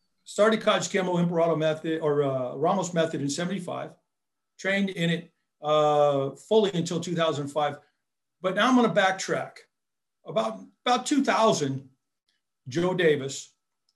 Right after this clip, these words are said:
who's a senior grandmaster at K S D I in the Emperado method.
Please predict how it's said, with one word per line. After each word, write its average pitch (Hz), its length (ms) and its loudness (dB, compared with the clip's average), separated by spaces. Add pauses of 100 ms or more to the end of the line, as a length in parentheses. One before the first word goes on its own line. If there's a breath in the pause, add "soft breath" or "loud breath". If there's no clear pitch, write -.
(160)
who's 156 240 0
a 156 140 2
senior 175 340 0
grandmaster 151 540 0
at 147 80 -12
K 147 140 -6
S 143 100 -8
D 123 160 -14
I 120 160 -20 (880)
in 165 280 0
the 147 120 0
Emperado 143 360 2
method. 127 440 -6